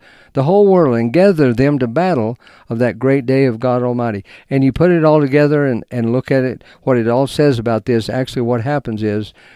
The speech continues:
they, over here, I guess in this next, um, part of it's covered here, and then plus in Daniel, the rest of it. But they, they, here it is. They, they give their power and strength to the beast, but then at the end,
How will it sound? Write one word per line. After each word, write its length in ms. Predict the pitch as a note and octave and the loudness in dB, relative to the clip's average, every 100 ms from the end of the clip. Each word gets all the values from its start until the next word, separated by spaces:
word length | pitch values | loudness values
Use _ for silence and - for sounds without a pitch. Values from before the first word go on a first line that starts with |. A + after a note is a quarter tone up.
| _ _ | _ _
they, 600 | A#2 B2 C3 B2+ A#2 - - _ - | -4 0 2 2 -2 -6 -16 _ -20
over 300 | - B2 B2+ | -10 -6 -4
here, 300 | B2 C3+ E3+ | -2 0 0
I 100 | A2 | -2
guess 300 | A2+ C3 C3+ | -4 -6 -6
in 120 | A2+ A2 | -4 -2
this 240 | A2 - | -4 -4
next, 420 | A#2 A#2 - _ - _ _ _ _ _ - | -4 -4 -8 _ -20 _ _ _ _ _ -10
um, 460 | G#2+ A2 A2 G#2 F2 _ _ _ _ _ _ _ - | -4 -2 -2 -4 -10 _ _ _ _ _ _ _ -12
part 220 | - C#3 | -4 0
of 100 | A2+ | 0
it's 240 | G2 - - - - | -2 -10 -20 -20 -8
covered 360 | A#2+ G#2+ G2 | -6 -4 -4
here, 340 | F#2+ A2+ A2 G#2+ | -4 -4 -4 -4
and 340 | - A2+ A2 | -6 -4 -2
then 240 | A2+ G#2+ | -2 -4
plus 340 | G2+ A#2+ A2 - | -4 -4 -4 -4
in 220 | A2+ G#2 | -6 -4
Daniel, 400 | A2+ A2+ G#2 G2+ | -4 -4 -4 -6
the 160 | G2+ G2+ | -6 -6
rest 280 | A2 - | -6 -6
of 120 | G#2+ G2+ | -6 -6
it. 100 | - - - - | -8 -20 -20 -6
But 160 | B2+ A2+ - | -6 -6 -8
they, 400 | A#2+ D3+ C#3+ B2+ | 0 2 2 0
they, 520 | - A#2 C#3 B2+ C#3 | -4 -2 0 0 0
here 220 | C#3 G3 | 2 4
it 80 | D3+ | 4
is. 220 | A2+ B2+ | 2 0
They, 220 | C3+ C3+ - - _ | 0 -2 -4 -20 _
they 140 | - C3+ | 0 2
give 200 | D#3+ D#3 | 2 4
their 120 | C#3+ | 2
power 280 | C#3 D3+ C#3+ | 2 2 2
and 100 | A#2+ | 2
strength 340 | - F3 F3 | 2 2 2
to 80 | B2+ | 0
the 140 | B2 | -2
beast, 340 | B2 E3 D#3 - | 0 2 0 -2
but 160 | A#2+ | -4
then 180 | D3 C#3 | 0 2
at 180 | C3+ A#2 | 0 0
the 220 | B2+ C#3 | 0 4
end, 300 | E3 D3 C3+ | 4 4 0